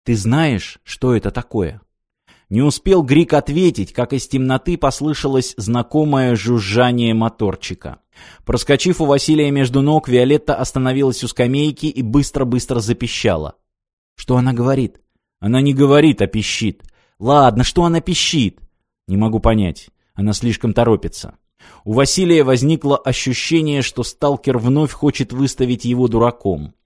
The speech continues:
Как в тот раз, когда он в грязь свалился. Сидит себе с семечками и делает вид, что ничего не происходит. А когда вынырнет из темноты какая-нибудь собака Баскервилей,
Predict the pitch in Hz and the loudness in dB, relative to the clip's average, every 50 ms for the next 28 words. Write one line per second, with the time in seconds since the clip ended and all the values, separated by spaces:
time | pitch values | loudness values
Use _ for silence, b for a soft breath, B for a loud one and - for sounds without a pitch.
0 | _ _ _ - 123 131 - - - 175 - - 156 127 90 - - - - - | _ _ _ -6 -4 -4 -2 -2 -2 -2 0 2 0 0 0 -2 -6 -10 -6 -6
1 | 107 104 107 101 127 127 - 127 127 117 117 107 113 113 131 147 143 120 92 - | -4 -2 0 2 2 2 2 0 -2 -2 -2 -4 -4 -2 2 2 4 2 2 0
2 | - - - - - - 104 104 101 98 92 71 - - - - - - _ _ | -6 -12 -16 -16 -10 -4 -2 -2 0 -2 -2 -6 -8 -12 -16 -16 -20 -20 _ _
3 | _ _ _ _ _ _ - - - 156 170 165 214 240 180 - - - 185 175 | _ _ _ _ _ _ -12 -4 -2 -2 0 0 -2 -4 -4 -6 -6 -6 -6 -4
4 | 160 175 175 170 151 135 - _ - - - - - 165 160 151 139 120 - - | 0 2 2 2 2 0 -4 _ -16 -14 -12 -2 0 0 2 2 0 0 -2 -2
5 | - 131 123 117 117 - - 117 113 139 175 165 156 151 147 139 - 156 190 196 | 0 0 2 0 0 0 -2 -2 2 2 4 4 4 4 2 2 0 -2 -4 -4
6 | - - - 135 127 131 131 113 - 139 143 143 135 127 104 127 120 120 110 - | -4 -4 -2 -2 0 0 -2 -2 0 0 0 0 0 0 2 2 2 2 0 -4
7 | - - 98 85 71 - - b b b b b b b - 101 - 127 123 131 | -6 -6 -6 -6 -6 -10 -14 b b b b b b b -10 -4 -2 -2 2 4
8 | 139 135 120 143 165 156 147 135 127 131 127 107 127 120 - - 131 123 123 127 | 2 4 4 4 4 4 4 4 2 0 0 -2 -2 -6 -4 -2 0 0 0 0
9 | 127 - 165 151 - 117 110 - 120 117 117 117 117 117 113 113 - - - 120 | 2 2 0 2 2 0 0 2 2 4 4 4 2 2 0 0 -2 -2 0 0
10 | 117 117 131 135 - - 117 117 110 147 160 - - - 117 107 107 101 95 85 | 2 2 2 0 2 0 -2 0 0 0 0 0 -2 -4 -4 -2 -2 -2 -2 -4
11 | 85 78 71 71 | -4 -8 -8 -12